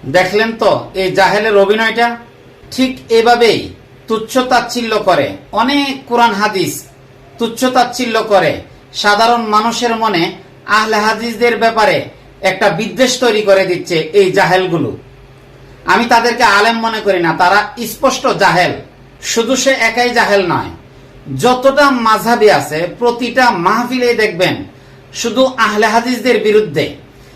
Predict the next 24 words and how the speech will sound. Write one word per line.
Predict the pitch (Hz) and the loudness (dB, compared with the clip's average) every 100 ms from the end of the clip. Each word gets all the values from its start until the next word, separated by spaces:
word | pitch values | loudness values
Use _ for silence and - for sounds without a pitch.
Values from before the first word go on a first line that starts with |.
| - - - - | -20 -20 -20 -14
যে | 139 233 285 | -4 0 2
কোনো | 285 269 | 2 0
একটা | 269 285 | 0 0
ক্লু | 285 - 269 277 | -2 0 0 2
পাইলে | 277 247 233 214 - - - | 2 2 4 2 2 -6 -2
আহলে | 233 233 | -2 2
হাদিসদের | 233 226 226 220 240 214 | 2 2 -4 -4 0 0
বিরুদ্ধে। | 190 185 147 127 135 - - - - - | 0 -2 -4 -4 -4 -6 -18 -20 -14 -2
অথচ | 190 226 254 | -2 0 -2
তারা | 247 226 226 233 | 0 2 2 0
যদি | 220 | -8
কোরআন | - 233 254 254 | -2 0 2 2
হাদিস | 247 247 - | 0 -4 -4
পড়তো, | 226 208 202 147 120 - - | -4 -2 0 0 -2 -10 -8
তাহলে | 202 196 226 | 0 2 2
তারা | 226 226 214 | 2 0 2
জানতে | 220 214 226 | -2 -2 -2
পারতো | 196 160 | 0 2
আল্লাহ | 180 180 208 | 2 2 0
সুবহানাহু | 202 214 208 202 | -2 -2 0 0
ওয়া | 202 | 0
তাআলা | 190 185 | -2 0
কোরআন | 202 214 | 0 0
হাদিসে | 202 208 202 - 143 | 0 -2 -2 -4 -6